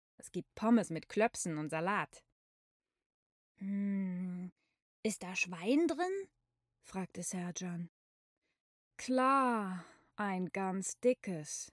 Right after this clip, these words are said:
sagte Gundel. „Entschuldigung, dass ich nicht daran gedacht habe.“ „Macht nichts“, sagte Serjan. „Ich geh dann lieber nach Hause.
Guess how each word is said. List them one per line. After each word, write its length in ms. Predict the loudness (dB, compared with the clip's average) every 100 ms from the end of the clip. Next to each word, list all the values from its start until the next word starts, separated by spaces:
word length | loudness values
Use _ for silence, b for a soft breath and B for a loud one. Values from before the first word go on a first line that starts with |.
| _
sagte 380 | -10 -10 -8 -8
Gundel. 400 | -6 -6 -8 -12 _
„Entschuldigung, 720 | 4 6 8 6 4 2 0
dass 140 | -2
ich 100 | -2
nicht 200 | -2 -2
daran 260 | -2 -2 -2
gedacht 380 | -2 -2 -4 -6
habe.“ 360 | -6 -4 -6 -8 _ _ _ _ _ _ _ _ 4
„Macht 360 | 6 6 6
nichts“, 560 | 6 8 6 -2 -10 -12 _ _
sagte 360 | -14 -12 -12 -12
Serjan. 560 | -8 -8 -8 -8 -10 -12 _
„Ich 220 | 2 2 4
geh 140 | 4
dann 180 | 6 6
lieber 220 | 6 4
nach 200 | 2 0
Hause. 460 | 0 2 0 -4